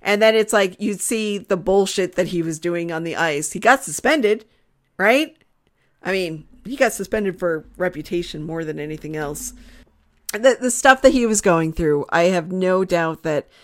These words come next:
pain played, uh, a part in it. And also a lack of mobility.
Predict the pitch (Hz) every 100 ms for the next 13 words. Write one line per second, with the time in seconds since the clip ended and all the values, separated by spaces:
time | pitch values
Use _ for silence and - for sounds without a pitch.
0 | _ _ - 202 185 185 185 - 170 175
1 | 175 170 - _ _ _ - 123 - -
2 | 190 - 196 170 147 117 - - 190 185
3 | 202 220 233 214 214 - 214 202 214 196
4 | 196 190 170 170 175 151 104